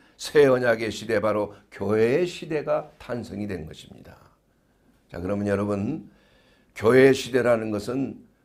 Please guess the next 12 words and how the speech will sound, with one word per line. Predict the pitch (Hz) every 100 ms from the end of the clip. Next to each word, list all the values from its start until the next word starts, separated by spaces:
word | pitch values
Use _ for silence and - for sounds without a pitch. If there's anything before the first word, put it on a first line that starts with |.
| _ _
도대체 | 113 123 120 113
어떤 | - - 214 233
것을 | 226 208 220 202
의미하는 | 170 165 139 147
것입니까? | 139 - 92 - - - _
과거에는 | - 117 147 202 196 131 123 202 - _ _ _ _ -
예배를 | 123 175 208 220 220
드리기 | 185 180 156
위해, | 139 -
제사를 | 147 185 170 214 214
드리기 | 185 180 170 170
위해서 | 135 131 185 208 220